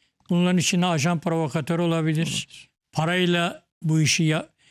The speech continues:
Speaker 1: yapanlar olabilir. Ortalığı karıştırmak için, devleti aciz göstermek için, töhmet altında bırakmak için
Speaker 2: Ya da hakikaten
Speaker 1: yapılan
Speaker 2: zeka geriliği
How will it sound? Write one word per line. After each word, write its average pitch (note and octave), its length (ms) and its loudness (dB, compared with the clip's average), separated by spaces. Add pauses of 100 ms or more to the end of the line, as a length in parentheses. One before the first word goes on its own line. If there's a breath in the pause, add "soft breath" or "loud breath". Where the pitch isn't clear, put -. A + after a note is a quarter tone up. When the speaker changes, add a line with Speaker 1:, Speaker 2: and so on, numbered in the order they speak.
(220 soft breath)
Speaker 1:
yapanlar D#3+ 460 0
olabilir. D#3+ 680 0 (160)
Ortalığı F3+ 680 0 (420 soft breath)
karıştırmak E3 720 0
için, D#3 340 -2
devleti D#3+ 540 0
aciz D#3 460 0
göstermek E3 600 0
için, D3+ 220 -6 (340 loud breath)
töhmet E3+ 340 -2
altında D3+ 420 -4
bırakmak D3+ 460 -4
için A#3+ 280 -2
Speaker 2:
Ya C#3 100 -2
da D#3 60 0
hakikaten D#3+ 340 -2
Speaker 1:
yapılan D3+ 240 2
Speaker 2:
zeka E3 120 2
geriliği D3 180 4